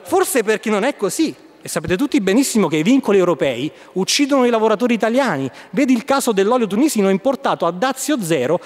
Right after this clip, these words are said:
grazie ai vostri voti, a discapito ovviamente delle piccole e medie imprese pugliesi. Vedi gli incentivi europei per far dismettere la produzione di zucchero a Ferrara e così via. Gli esempi sono molteplici e destinati ad aumentare.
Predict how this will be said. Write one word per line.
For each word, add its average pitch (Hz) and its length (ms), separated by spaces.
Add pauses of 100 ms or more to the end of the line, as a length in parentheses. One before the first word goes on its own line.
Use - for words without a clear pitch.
(140)
grazie 233 460
ai 190 80
vostri 226 500
voti, 123 420 (200)
a 180 100
discapito 214 640 (120)
ovviamente 180 420
delle 151 160
piccole 202 320
e - 20
medie 180 220
imprese 180 320
pugliesi. 175 520 (260)
Vedi 262 220
gli 254 60
incentivi 240 460
europei 220 520 (200)
per 190 120
far 196 180
dismettere 220 480
la 196 100
produzione 196 380
di 196 140
zucchero 208 320
a 196 40
Ferrara 214 520 (140)
e 214 140
così 262 280
via. 214 400 (200)
Gli 208 80
esempi 262 320
sono 202 180
molteplici 269 960
e 190 140
destinati 226 480
ad 202 80
aumentare. 160 640